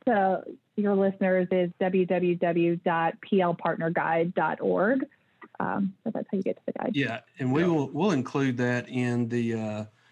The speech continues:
Speaker 2: episode description for all you listeners as well. And we owe Annie an explanation. She came into the,
Speaker 1: <laughs>
Speaker 2: the pre, uh, podcast meeting a little late and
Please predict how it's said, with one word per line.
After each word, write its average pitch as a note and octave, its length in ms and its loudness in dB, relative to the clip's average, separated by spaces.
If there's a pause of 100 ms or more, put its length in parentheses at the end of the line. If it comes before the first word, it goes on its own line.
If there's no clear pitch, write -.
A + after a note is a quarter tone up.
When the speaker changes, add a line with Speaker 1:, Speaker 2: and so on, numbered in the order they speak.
(180)
Speaker 2:
episode B2+ 520 -2
description A2+ 760 -4
for G#2+ 160 -10
all A2+ 160 -4
you A2+ 220 -4
listeners A2 760 -6 (100)
as A2 160 -8
well. A2 480 -6 (600)
And B2 360 0
we B2 220 0
owe D3+ 340 0
Annie C3 800 2
an A#2 140 0
explanation. B2 880 -2
She B2+ 240 -6
came B2+ 480 -2 (380)
into B2+ 340 2
the, A#3+ 460 0
Speaker 1:
<laughs> - 60 0
Speaker 2:
the A#3 80 -2
pre, D#3 720 0 (220)
uh, B2 240 0
podcast B2+ 640 -2
meeting B2+ 240 2
a - 40 0
little A#2+ 220 2
late C3 460 0 (120)
and A#2 360 0